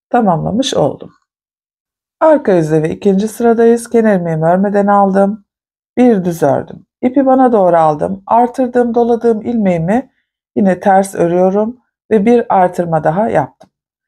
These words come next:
İki ilmek ters ördüm. Burada dört tersimiz vardı. İkisini ördüm. Diğer ikisini keseceğim ama sağ, şu, şu, sağ şişimle şu arka taraftan şöyle ilmeğimi alıp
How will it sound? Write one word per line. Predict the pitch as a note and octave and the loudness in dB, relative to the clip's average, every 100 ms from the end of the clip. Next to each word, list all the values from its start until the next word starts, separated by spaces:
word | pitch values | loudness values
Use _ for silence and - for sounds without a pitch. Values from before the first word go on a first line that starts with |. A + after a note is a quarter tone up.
| _ _ - | _ _ -2
İki | B3 B3 F4+ | -2 2 2
ilmek | C#4 G#3+ A#3+ C4 - | 4 2 0 0 0
ters | A#3+ A#3 G#3 | 2 2 0
ördüm. | D#3+ C3+ - D#3 _ _ _ _ _ _ - | 0 0 -8 -20 _ _ _ _ _ _ -8
Burada | G3 F#3 | -2 0
dört | G3+ G#3 G3+ | 2 0 2
tersimiz | F#3 E3 - D#3+ D3 | 0 0 -2 -8 -2
vardı. | D3+ D3 D#3 | 0 0 -2
İkisini | - B3+ - G3+ | -6 -6 -4 0
ördüm. | G#3+ E3 - D3+ _ _ _ _ - | 2 2 -2 -14 _ _ _ _ 0
Diğer | F4 C#4+ | 2 2
ikisini | C#4 D4+ - B3 | 0 -6 -6 -6
keseceğim | B3 A3+ A#3+ A3+ B3 B3 | -2 -2 -4 0 0 0
ama | A3+ A3 | -2 -2
sağ, | A3 - A#3 G#3+ F3 F#2 - - G3 | -2 0 0 0 -4 -12 -14 -12 -10
şu, | F#3+ - | -10 -14
şu, | - - - | -14 -14 -16
sağ | F#3+ A#3 A#3+ | -4 0 0
şişimle | A#3+ F#3+ F3+ F3+ | -2 -8 -6 -4
şu | F3+ - | -4 -2
arka | G3+ G#3 B3 | 0 0 -2
taraftan | A#3 F3 E3+ - F3+ | 2 2 0 -2 -4
şöyle | G3+ F#3 D#3+ | -2 -2 0
ilmeğimi | G3+ F#3+ F3 D#3 | -2 0 -2 -2
alıp | - F#3+ F#3 G3 | -2 0 0 -2